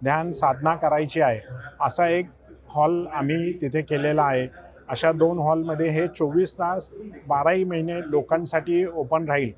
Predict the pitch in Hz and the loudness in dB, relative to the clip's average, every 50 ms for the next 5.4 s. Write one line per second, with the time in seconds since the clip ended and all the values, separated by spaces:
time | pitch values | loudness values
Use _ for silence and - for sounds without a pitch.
0 | - - - - - - 202 151 143 143 156 160 156 151 131 - 180 170 175 185 | -14 -20 -20 -20 -20 -10 -4 -2 -2 0 0 0 0 -2 -2 -2 -2 -2 0 0
1 | 185 165 151 147 151 151 151 143 139 135 139 135 165 165 160 156 160 165 165 151 | -2 0 -2 -2 -2 -2 -2 -2 -2 -4 -2 0 0 0 2 2 0 0 -2 -2
2 | 143 131 - 160 160 160 165 165 165 170 175 180 143 - - - 180 - - - | -2 -2 -2 -2 -4 -2 -2 -2 -2 -2 -4 -6 -10 -14 -14 -12 -12 -12 -8 -2
3 | 147 135 123 - - 170 185 196 185 - - 151 143 143 147 156 147 156 151 151 | -2 -2 -2 -2 -2 -2 0 -2 -2 -2 -2 -2 0 2 0 0 2 2 0 -2
4 | 151 165 - - - _ - _ _ - 143 143 156 175 180 - 170 151 151 170 | -2 -6 -10 -14 -20 _ -20 _ _ -8 -4 -2 -2 -2 -2 -2 -2 0 2 2
5 | 185 190 196 214 208 175 170 156 | 2 2 0 -2 -4 -4 -4 -2